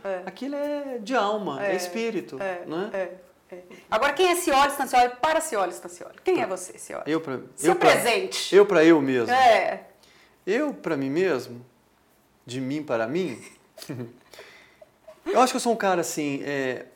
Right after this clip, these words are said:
Speaker 2: bom, assim, bem-humorado, né? Isso, isso é, isso é.
Speaker 1: É.
Speaker 2: o dia todo, assim.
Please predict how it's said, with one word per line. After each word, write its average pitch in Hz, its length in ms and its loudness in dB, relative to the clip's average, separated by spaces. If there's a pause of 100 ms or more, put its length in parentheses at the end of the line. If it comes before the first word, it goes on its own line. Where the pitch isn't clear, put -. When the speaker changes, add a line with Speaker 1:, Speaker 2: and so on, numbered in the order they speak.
(760)
Speaker 2:
bom, 135 440 -2 (120)
assim, 143 200 -8
bem-humorado, 143 840 0 (320)
né? 165 280 -8
Isso, - 160 -8
isso 208 220 -4
é, 214 200 -2 (280)
isso - 180 0
é. - 20 6
Speaker 1:
É. 214 40 0
Speaker 2:
o - 40 -6
dia 196 180 0
todo, 165 420 -2
assim. 123 300 -12